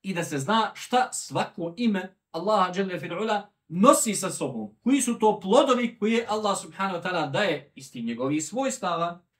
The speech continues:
Kad je u pitanju poveznica ovog imena li kitabi tauhid sa knjigom tauhida,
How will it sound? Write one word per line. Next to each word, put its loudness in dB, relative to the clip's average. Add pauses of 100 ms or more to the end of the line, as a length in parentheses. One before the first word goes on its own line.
(1500)
Kad 2
je 6
u 0
pitanju 4
poveznica 6
ovog 6
imena 2
li 2
kitabi 4
tauhid 0
sa 0
knjigom 0
tauhida, 0